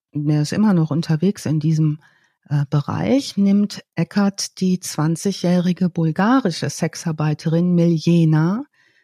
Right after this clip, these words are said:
in Ostalrich mit. Zeitgleich, und deshalb habe ich grad so intensiv von diesem Gewerbegebiet in, äh, dem katalonischen Örtchen gesprochen, zeitgleich installiert dort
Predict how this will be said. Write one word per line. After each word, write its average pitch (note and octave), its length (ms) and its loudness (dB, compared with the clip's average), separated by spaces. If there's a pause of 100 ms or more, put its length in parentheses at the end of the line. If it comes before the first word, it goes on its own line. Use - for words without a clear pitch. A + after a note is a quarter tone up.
(320)
in F#3 500 0 (280)
Ostalrich F#3 840 0
mit. - 400 -10 (2250)
Zeitgleich, G#3 800 2
und E3+ 100 -2
deshalb F3+ 320 -2
habe G3 140 -2
ich - 100 -8
grad A#3+ 360 -2
so F#3 200 -2
intensiv F#3+ 560 0
von F3+ 140 0
diesem E3 240 2
Gewerbegebiet F3 1080 0
in, E3+ 540 0
äh, D#3 220 2
dem D#3+ 180 0
katalonischen E3 760 0
Örtchen D#3 380 -4
gesprochen, D#3+ 580 -2
zeitgleich G3 540 -4
installiert E3+ 580 -2
dort G#3+ 440 -2